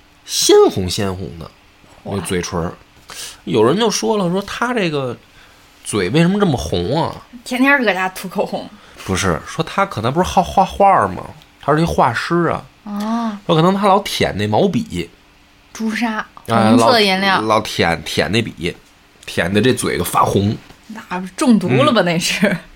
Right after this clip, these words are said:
Speaker 1: 长得也不好看，脾气也不好，这么一老头儿。哎，这个府里面啊，都不喜欢他，啊，连他同行也都不喜欢他。但是同行不喜欢呢，我觉得这很正常，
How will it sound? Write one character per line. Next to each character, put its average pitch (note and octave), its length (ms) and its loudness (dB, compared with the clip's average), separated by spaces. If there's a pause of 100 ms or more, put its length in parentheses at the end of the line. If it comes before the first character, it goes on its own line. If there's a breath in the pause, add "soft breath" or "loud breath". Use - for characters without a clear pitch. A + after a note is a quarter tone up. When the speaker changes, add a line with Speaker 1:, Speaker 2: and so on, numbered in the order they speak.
(280 loud breath)
Speaker 1:
长 G#2+ 200 0
得 D#3+ 40 4
也 D#3 60 4
不 C3+ 100 2
好 A#2+ 120 4
看， C3+ 200 0 (260)
脾 A#2 220 -6
气 C3+ 100 0
也 G#2 80 4
不 A#2 140 -2
好， - 320 -6
这 A2 60 -12
么 A2 100 -6
一 B2 60 -2
老 G#2 160 0
头 G2 160 -4
儿。 G#2 60 -6 (880 loud breath)
哎， G#2+ 180 0
这 G#2 160 0
个 G2 140 -2
府 G#2 400 -4
里 C3+ 160 2
面 F2 140 -4
啊， C#2 340 -2 (260)
都 C#3+ 120 2
不 B2+ 80 0
喜 F2+ 160 -2
欢 D#2+ 120 -14
他， E2+ 80 -10 (640)
啊， D2 220 -10
连 A#2 240 0
他 G3+ 80 0
同 F#3+ 240 -2
行 E3 240 0
也 - 80 -4
都 G2+ 140 -4
不 G2+ 100 -6
喜 - 140 -8
欢 - 120 -10
他。 F2 160 -14 (680 loud breath)
但 G#3 140 -2
是 D#3+ 40 -2
同 F#3+ 240 2
行 A3 240 0
不 B3 120 0
喜 - 160 -2
欢 F2 180 0
呢， F2+ 100 0
我 E2 140 0
觉 G2 80 -2
得 D3 60 6
这 G3 100 0
很 G2+ 240 -2
正 F#3 180 4
常， - 320 0